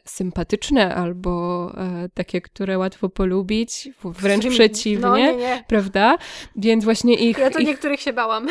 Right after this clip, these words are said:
Speaker 1: <laughs> No właśnie, no właśnie,
Speaker 2: Zwłaszcza
Speaker 1: one,
Speaker 2: Corin.
Speaker 1: one
Speaker 2: No.
Speaker 1: budzą bardzo różne emocje, ale właśnie mam wrażenie, że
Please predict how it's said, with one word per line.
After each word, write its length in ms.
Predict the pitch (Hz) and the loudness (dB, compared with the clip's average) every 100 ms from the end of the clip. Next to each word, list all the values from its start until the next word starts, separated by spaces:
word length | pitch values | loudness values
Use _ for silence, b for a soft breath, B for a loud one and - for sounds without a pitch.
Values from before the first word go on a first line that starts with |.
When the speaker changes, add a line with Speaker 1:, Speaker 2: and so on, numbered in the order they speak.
| 349 262 | 0 0
Speaker 1:
<laughs> 240 | 262 539 | 8 10
No 100 | 269 | 10
właśnie, 600 | 392 370 302 247 - 180 | 10 12 12 10 4 0
no 80 | 214 | 2
właśnie, 320 | 247 240 330 | 6 6 6
Speaker 2:
Zwłaszcza 80 | - 240 262 | 8 8 10
Speaker 1:
one, 40 | |
Speaker 2:
Corin. 340 | 302 302 254 294 - | 10 8 4 -2 2
Speaker 1:
one 300 | 226 262 269 | 6 8 8
Speaker 2:
No. 80 | 277 | 6
Speaker 1:
budzą 300 | 254 262 240 | 6 8 10
bardzo 320 | 233 208 226 | 8 8 6
różne 360 | 269 262 233 | 8 8 6
emocje, 680 | 214 214 214 220 - 233 247 | 6 4 4 2 2 2 4
ale 440 | 208 202 208 214 - | 0 0 2 0 0
właśnie 440 | 214 214 208 226 | -2 -2 -2 -2
mam 160 | 214 214 | 0 -2
wrażenie, 540 | 208 196 214 214 208 | -2 -2 -2 0 0
że 300 | 202 196 202 | -2 -4 -6